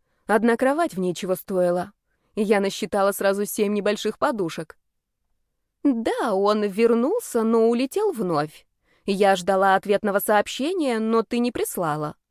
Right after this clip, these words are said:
«Простите, но я подумала, что это розыгрыш. Завелся у нас в магазине посетитель, немного странный. Хотя я уже и не уверена, что с ним было что-то не так.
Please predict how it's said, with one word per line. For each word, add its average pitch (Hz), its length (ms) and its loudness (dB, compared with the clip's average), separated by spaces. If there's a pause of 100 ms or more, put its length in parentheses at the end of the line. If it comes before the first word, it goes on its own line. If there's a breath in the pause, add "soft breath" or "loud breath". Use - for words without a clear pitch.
(1160)
«Простите, 262 640 -2
но 202 160 -2
я 208 280 0 (160)
подумала, 220 440 0
что - 180 -2
это 277 180 0
розыгрыш. 185 600 -6 (600 soft breath)
Завелся 226 520 0
у - 20 -2
нас 202 220 -2
в 202 80 -6
магазине 208 520 0
посетитель, - 760 -6 (200)
немного 294 380 2
странный. 165 560 -8 (420 soft breath)
Хотя 220 280 2
я 208 240 0
уже 214 220 2
и 226 60 2
не 240 100 2
уверена, 254 400 -2
что 185 160 -10
с - 80 -10
ним 185 160 -4
было 190 180 2
что-то 208 300 -2
не 262 100 0
так. - 400 -10